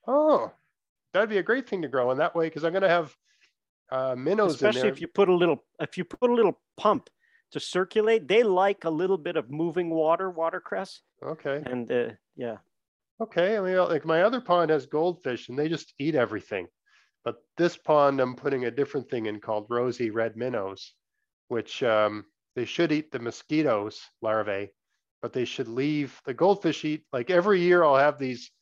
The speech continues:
Speaker 1: uh, frogs lay eggs in my goldfish pond. And every year, I, like, when my kids were little, I'm like, "Look, the goldfish." And I, I keep hoping we'll have this great experience where they see the,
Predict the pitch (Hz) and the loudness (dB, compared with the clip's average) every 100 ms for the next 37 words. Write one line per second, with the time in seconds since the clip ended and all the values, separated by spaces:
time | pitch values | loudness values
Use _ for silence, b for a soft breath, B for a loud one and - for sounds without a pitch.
0 | _ _ _ _ _ _ _ _ _ _ | _ _ _ _ _ _ _ _ _ _
1 | 120 107 98 - _ _ _ _ - 135 | -6 -4 -6 -8 _ _ _ _ -2 4
2 | 135 160 160 - _ _ _ _ _ _ | 4 4 0 -14 _ _ _ _ _ _
3 | - 127 127 123 127 143 - 127 113 107 | -6 -2 -2 0 0 -2 -4 -4 -2 -2
4 | 117 117 147 123 - 135 143 156 _ b | 0 0 -2 -6 -2 0 0 -4 _ b
5 | b b b _ - 117 135 139 135 135 | b b b _ -6 0 0 2 0 2
6 | 143 123 - 123 110 123 117 107 - 135 | 4 2 0 -6 -8 -6 -4 -6 0 -2
7 | 113 117 131 135 113 110 226 - 147 143 | -2 -4 -2 0 -2 -4 -6 -6 -8 -6
8 | 202 202 127 107 127 - B B 135 127 | -6 -6 -8 -8 -12 -14 B B -8 -8
9 | - 123 - 175 - 165 160 143 127 143 | -8 -10 -6 -8 0 0 2 0 2 2
10 | 127 117 - 120 135 123 - 127 123 131 | -2 -8 -6 -2 -2 -4 -8 -4 0 0
11 | 139 - - 113 110 110 - 127 117 | 0 -6 -8 -6 -4 -4 -4 -6 -6